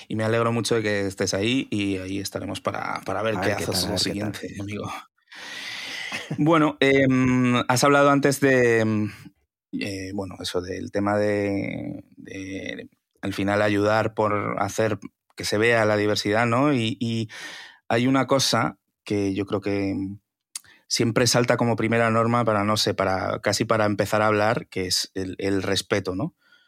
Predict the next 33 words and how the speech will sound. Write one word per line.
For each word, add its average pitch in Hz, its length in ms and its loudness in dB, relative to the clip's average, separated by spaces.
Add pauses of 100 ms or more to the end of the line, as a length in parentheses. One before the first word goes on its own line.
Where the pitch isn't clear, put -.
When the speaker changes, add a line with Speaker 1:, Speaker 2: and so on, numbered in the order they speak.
(460)
Speaker 1:
Y 101 200 -4
creo 113 260 2
que 117 80 2
seguimos 113 420 0
muy 110 160 0
en 107 80 0
pañales 104 380 0
en 110 80 0
este 101 220 -2
tema, 107 420 -2
y 92 260 -6
ya 98 120 -6
no 98 80 -4
te 104 100 0
hablo 104 240 2
del 101 140 0
respeto 101 340 -2
a 104 60 2
eso, 101 160 -4
a 90 80 -4
la 92 100 -4
diversidad, 98 840 0
a 98 40 -12
las 101 200 -2
minorías, 113 600 0
a 95 120 0
creencias, 107 460 -2
culturas, 107 500 -2
razas. 113 400 -4 (500)
O - 20 -20
sea, 110 120 -2
creo 117 280 0 (680)
simplemente 135 880 2